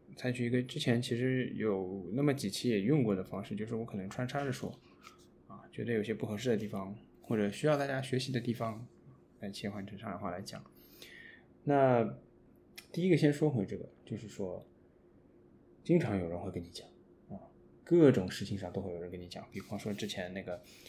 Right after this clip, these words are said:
什么买不到面的老太，就会有人跟你说，“我觉得还是买得到的，啊，我觉得还是有地方的，我觉得还是可以努力努力的，我觉得只要别人帮帮忙还是可以的。”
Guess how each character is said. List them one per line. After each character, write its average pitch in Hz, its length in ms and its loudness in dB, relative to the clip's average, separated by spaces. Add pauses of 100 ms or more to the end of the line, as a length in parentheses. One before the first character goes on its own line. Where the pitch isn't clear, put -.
(180)
什 - 160 -6
么 98 80 0
买 92 160 0
不 - 80 -4
到 98 100 2
面 101 200 -2
的 95 80 -4
老 87 120 -6
太， 87 240 -4 (560)
就 - 140 2
会 104 140 4
有 90 80 4
人 87 120 -2
跟 95 120 -4
你 92 80 -6
说 87 260 -12
，“我 92 160 -8
觉 92 140 -8
得 95 40 -4
还 95 140 -4
是 - 140 -10
买 85 80 -8
得 87 100 -10
到 87 140 -6
的， - 100 -18 (520)
啊， 90 200 -10
我 98 100 -2
觉 104 80 -2
得 104 40 -2
还 - 100 -6
是 - 140 -8
有 87 40 -4
地 95 120 -8
方 - 160 -12
的， - 80 -18 (240)
我 107 60 -8
觉 107 100 -4
得 104 40 -2
还 110 120 -4
是 - 80 -10
可 - 80 2
以 104 60 4
努 98 140 -2
力 98 120 0
努 92 100 -6
力 87 80 -12
的， 85 140 -12
我 98 100 -6
觉 101 100 -2
得 101 120 -2
只 98 120 -6
要 95 80 2
别 101 160 -2
人 104 140 0
帮 107 100 0
帮 107 120 -2
忙 95 160 0
还 98 100 -6
是 101 80 -8
可 92 160 -6
以 - 20 -8
的。” - 60 -14